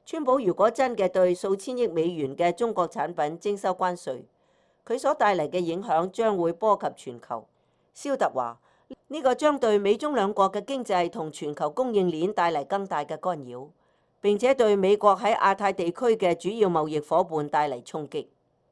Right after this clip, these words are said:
呢個星期一，中國央行宣布將人民幣存款準備金率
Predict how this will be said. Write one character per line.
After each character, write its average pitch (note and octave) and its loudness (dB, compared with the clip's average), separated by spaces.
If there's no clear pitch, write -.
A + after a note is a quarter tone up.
呢 C#4 -6
個 A3+ 0
星 C4+ -2
期 G#3+ -8
一， D3+ -2
中 C#4+ -2
國 G#3+ 6
央 B3 2
行 F#3+ 2
宣 A#3 -4
布 F3+ 4
將 B3+ 2
人 E3 0
民 D3 -4
幣 D#3+ 0
存 C#3+ -10
款 D#3+ -4
準 G#3 0
備 D#3+ 2
金 G#3+ -2
率 E3 0